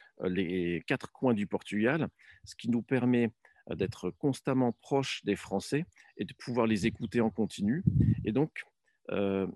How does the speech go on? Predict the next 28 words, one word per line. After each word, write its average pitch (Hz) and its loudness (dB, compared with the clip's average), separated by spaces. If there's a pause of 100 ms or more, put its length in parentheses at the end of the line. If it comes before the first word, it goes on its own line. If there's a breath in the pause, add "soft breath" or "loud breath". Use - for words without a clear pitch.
(180)
euh, 87 -2
d'une 87 -8
certaine 113 -2
manière, 127 4
être, 104 -2 (100)
être - -8
constamment 127 2
au 98 -2
fait - -6
de 107 -2
leurs 120 2
problématiques. 110 0 (400 loud breath)
Et, 95 0
et 90 -4
cela 123 2
nous 120 4
permettra 113 2
d'avoir 98 2
la 95 0
capacité 107 -4
de 98 0
relayer 101 0
en 90 -2 (120)
temps 147 0
réel 135 0 (100)
le, 98 2
leur 92 0
voix 104 -2